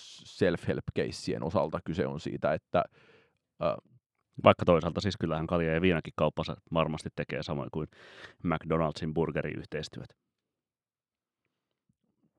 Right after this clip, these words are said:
Speaker 1: No en, en oo vielä nähnyt mielessäni. No on, on, on, niin tietenkin on näitä niin kuin, ää,
Speaker 2: Artistikaljoja.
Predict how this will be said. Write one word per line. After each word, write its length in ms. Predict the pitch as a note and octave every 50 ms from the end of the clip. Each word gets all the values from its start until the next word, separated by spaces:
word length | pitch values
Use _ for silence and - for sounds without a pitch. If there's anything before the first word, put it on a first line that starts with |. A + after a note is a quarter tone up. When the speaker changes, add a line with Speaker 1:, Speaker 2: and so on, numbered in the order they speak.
| _ _ _ - -
Speaker 1:
No 100 | - G2+
en, 180 | - C3+ A#2+ A2+
en 140 | D#3 D#3+
oo 140 | C#3 A#2 G#2
vielä 240 | A#2+ C3 A#2 G#2 G2
nähnyt 320 | F#2 F2+ G2 G#2 G2 E2
mielessäni. 500 | F2 F2 D2+ C2+ D#2+ - - E2 D2+ C2+ G#2+ -
No 180 | A#2 A#2 G2+ B2+
on, 140 | D3 D#3
on, 160 | E3 E3 D#3+ B2
on, 300 | F3+ F#3 G3 C3+ E3 F3
niin 140 | F#3 F#3+
tietenkin 300 | F3+ G3 F3+ F3+ D#3+ E3
on 120 | E3 E3+ E3
näitä 240 | D3+ D3+ C#3+ D3 C3+
niin 140 | B2 B2
kuin, 160 | A#2+ C3 A#2+ E2+
ää, 340 | D#2+ A2 G#2+ G#2 G2 D#2+ D2 A1+ A1+ - - -
Speaker 2:
Artistikaljoja. 760 | - E2+ E2 E2+ - - - - E2 D#2+ D#2+ D#2 D#2+ D#2+ E2